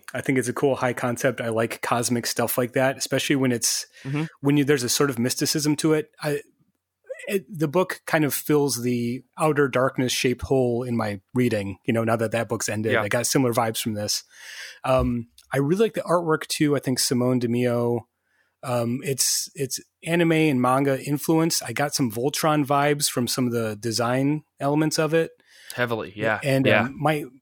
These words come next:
Speaker 1: my two sort of drawbacks, uh, which are very minor criticisms, I think, similar to you, I found the ending was, um,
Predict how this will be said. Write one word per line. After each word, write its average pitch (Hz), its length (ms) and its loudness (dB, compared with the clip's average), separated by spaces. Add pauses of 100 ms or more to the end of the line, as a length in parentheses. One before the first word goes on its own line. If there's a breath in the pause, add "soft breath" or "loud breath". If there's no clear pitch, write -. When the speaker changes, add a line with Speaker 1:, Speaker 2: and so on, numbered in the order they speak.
(100)
Speaker 1:
my 143 280 -4
two 220 300 -2
sort 202 220 0
of 131 60 -6
drawbacks, 139 640 0 (100)
uh, 135 120 -4
which 131 180 -2
are 147 40 -2
very 170 160 4
minor 135 260 4
criticisms, 107 480 -6
I 104 100 -8
think, - 280 -12 (380 loud breath)
similar 185 300 2
to - 120 0
you, 147 60 4
I 135 40 0
found 156 260 2
the 156 180 -2
ending 165 380 2
was, 127 440 0 (120)
um, 107 500 -8